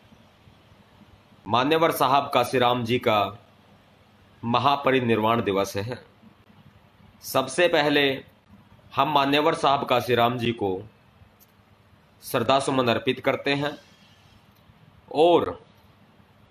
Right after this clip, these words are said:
बारहवें महापरिनिर्वाण दिवस पर हम साहब काशीराम जी को, मान्यवर साहब काशीराम जी को हम श्रद्धासुमन अर्पित करते हुए नम आंखों से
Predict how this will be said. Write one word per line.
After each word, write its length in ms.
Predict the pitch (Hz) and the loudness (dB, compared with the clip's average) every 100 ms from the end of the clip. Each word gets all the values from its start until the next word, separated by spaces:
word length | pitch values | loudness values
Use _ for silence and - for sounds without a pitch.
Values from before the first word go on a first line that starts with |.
| _ 95 | _ -6
बारहवें 540 | 101 120 147 156 175 | 0 2 2 2 0
महापरिनिर्वाण 920 | 156 135 156 - 135 131 123 123 135 | 2 0 0 0 0 0 2 2 0
दिवस 280 | 117 120 117 | 0 -2 0
पर 380 | - 113 87 - _ - _ _ _ _ - | 0 -2 -2 -12 _ -20 _ _ _ _ -4
हम 180 | 131 139 | -2 0
साहब 400 | - 123 147 117 | 0 0 0 0
काशीराम 460 | 113 107 113 117 131 | -2 0 0 0 0
जी 140 | 110 | -2
को, 140 | 113 110 | 0 0
मान्यवर 360 | 104 104 123 | 0 0 -2
साहब 280 | 120 110 104 | 0 -2 -2
काशीराम 460 | 95 92 98 101 113 | -4 -4 -4 -2 -4
जी 140 | 104 95 | -6 -10
को 260 | - 85 - _ _ - - - _ _ - - | -12 -16 -20 _ _ -20 -20 -20 _ _ -8 -4
हम 160 | 147 | -2
श्रद्धासुमन 640 | 156 151 127 160 160 160 | -2 -2 2 0 0 0
अर्पित 400 | 151 123 - 151 | 0 0 -2 -2
करते 260 | 127 113 151 | -2 -2 0
हुए 380 | 151 139 113 117 - - - - - _ - _ _ - _ _ _ - - - - | -2 0 -2 -6 -16 -20 -20 -20 -20 _ -20 _ _ -20 _ _ _ -20 -20 -20 -14
नम 280 | 95 123 156 | -4 -2 2
आंखों 340 | 147 127 165 175 | 0 0 0 0
से 400 | 165 143 143 | 0 0 -2